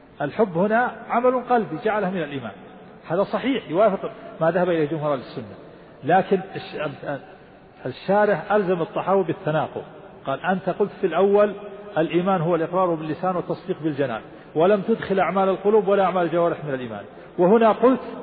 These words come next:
حب الصحابة إيمان، والحب عمل قلبي، وليس هو التصديق، فيكون العمل داخلا في مسمى الإيمان"،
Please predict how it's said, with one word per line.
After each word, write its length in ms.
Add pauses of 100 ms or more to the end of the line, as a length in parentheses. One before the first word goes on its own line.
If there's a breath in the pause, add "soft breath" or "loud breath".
(560)
حب 200
الصحابة 560
إيمان، 300 (360)
والحب 380
عمل 300
قلبي، 420 (2250)
وليس 300
هو 160
التصديق، 500 (1500)
فيكون 380
العمل 360
داخلا 340
في 120
مسمى 340
الإيمان"، 440